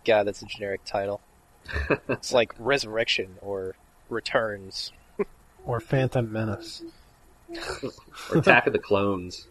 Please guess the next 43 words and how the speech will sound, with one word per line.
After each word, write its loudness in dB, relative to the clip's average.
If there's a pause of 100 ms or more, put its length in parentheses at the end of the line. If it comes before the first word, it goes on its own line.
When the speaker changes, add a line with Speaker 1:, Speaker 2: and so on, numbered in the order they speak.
(100)
Speaker 3:
The -12
price 0
of 0
freedom 6
is 6
eternal 2
vigilance. 0 (440)
Speaker 2:
Or 4
Return 4
of 4
the 0
Jedi. 6 (240)
Or 6
Revenge 2
of 2
the -4
Sith. 2
Or 4
Revenge 2
of -6
the -2
Jedi. 2
Or 0
Return 4
of 0
the -4
Sith. -2
What 4
is -2
it? -4 (100)
No. -14 (680)
Speaker 3:
<laughs> - (1080)
I 2
have 6
a -2
Speaker 1:
Revenge 4
Speaker 3:
shirt 10
Speaker 1:
of 6
Speaker 3:
that 4
Speaker 1:
the 2
Speaker 3:
says 8
Speaker 1:
Sith. 2
Speaker 3:
both. 4